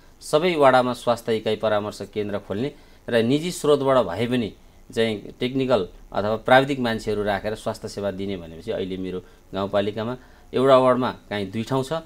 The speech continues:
नभए पनि हामीले प्रत्येक वार्डमा एउटा स्वास्थ्य परामर्श केन्द्र खोलेर त्यहाँबाट स्वास्थ्य सामान्य, अ, चेक जाँचहरू गर्ने र स्वास्थ्यका भवनहरू पनि वडामा बनाइसकेको अवस्थाहरू छ। यो मैले चाहिँ पहिले नै बोलेको थिएँ। र खानेपानीको कुरामा पनि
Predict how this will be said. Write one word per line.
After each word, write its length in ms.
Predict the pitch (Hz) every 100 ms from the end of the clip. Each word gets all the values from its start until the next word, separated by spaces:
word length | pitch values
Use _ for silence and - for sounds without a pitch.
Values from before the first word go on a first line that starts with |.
| - - -
नभए 260 | 107 107 107
पनि 160 | 135
हामीले 460 | 127 92 95 95 101 - -
प्रत्येक 340 | - - 180 143
वार्डमा 260 | 110 110
एउटा 160 | 98 92
स्वास्थ्य 360 | - 104 -
परामर्श 400 | 92 98 95 90 95
केन्द्र 400 | 90 95 92 90
खोलेर 380 | - 101 110 127 - - - -
त्यहाँबाट 280 | 104 95
स्वास्थ्य 380 | 95 - 101 -
सामान्य, 460 | 92 104 113 120 107 - - - -
अ, 100 | 90
चेक 240 | - -
जाँचहरू 420 | 107 104 90 87
गर्ने 380 | 92 101 104 135 - - -
र 40 | 107
स्वास्थ्यका 500 | - 127 - 131 120
भवनहरू 480 | 85 95 139 127 110
पनि 100 | 113
वडामा 360 | 101 92 92
बनाइसकेको 540 | 87 92 87 90 85 87
अवस्थाहरू 380 | 82 - 85
छ। 100 | 82
यो 140 | 90 92
मैले 280 | 104 107 101
चाहिँ 200 | 101 101 - - -
पहिले 220 | 117 123
नै 80 | 131
बोलेको 360 | 110 92 80 78
थिएँ। 80 | 82 - - 117
र 40 |
खानेपानीको 640 | - 113 143 151 151 143 143
कुरामा 360 | 135 131 127
पनि 240 | 120 131